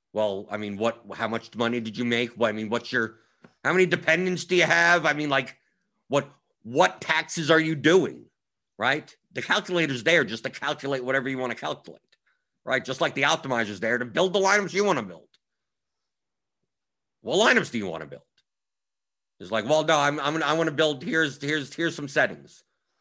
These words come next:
I'm just gonna bang on the keyboard and just spit out numbers. Are those the, those are the numbers that you want? I don't know. Well, so you can't treat the calculator like that. So on a slate-to-slate basis, there's no, there's,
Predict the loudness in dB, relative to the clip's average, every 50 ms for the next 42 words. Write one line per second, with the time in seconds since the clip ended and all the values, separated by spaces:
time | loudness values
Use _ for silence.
0 | _ _ _ _ -14 -10 -10 -8 -8 -6 -6 -4 0 2 2 2 2 0 -2 -4
1 | -4 -6 -8 -10 -10 -10 -14 -20 -20 _ _ _ _ _ _ _ _ _ _ _
2 | _ _ _ -16 -14 -14 -14 -16 _ _ _ _ _ _ -20 -16 -8 -2 0 2
3 | 2 2 0 0 -2 -4 -4 -6 -12 -18 _ _ -20 -20 _ _ _ _ _ _
4 | _ _ _ _ _ _ _ _ _ _ _ _ -12 -8 -6 -6 -4 -4 -4 -4
5 | -4 -4 -6 -8 -6 -6 -6 -6 -6 -4 -4 -4 -4 -4 -6 -6 -8 -8 -8 -8
6 | -6 -6 -6 -8 -10 -14 -20 -20 _ _ _ _ _ _ _ _ _ _ _ _
7 | _ _ _ _ _ _ _ _ _ _ _ _ _ _ _ _ _ _ _ _
8 | _ _ _ _ -6 -4 -2 -2 -2 -2 -2 -2 -4 -6 -10 -12 -14 -10 -8 -6
9 | -6 -6 -8 -14 -18 -18 -20 -20 _ _ _ _ _ _ -14 -12 -12 -8 -4 -4
10 | -4 -2 -2 -4 -4 -4 -2 0 2 2 2 0 -2 -4 -4 -4 -8 -10 -12 -16
11 | -16 -18 _ -20 -20 _ _ _ -20 _ _ _ _ _ _ _ _ _ _ _
12 | _ _ _ _ _ _ _ _ _ _ _ _ _ _ _ -4 -4 -4 -2 0
13 | 0 0 0 0 -2 -2 2 2 2 2 2 -2 -2 -2 -2 -6 -10 -8 -8 -4
14 | 0 0 0 2 0 -2 -6 -6 -8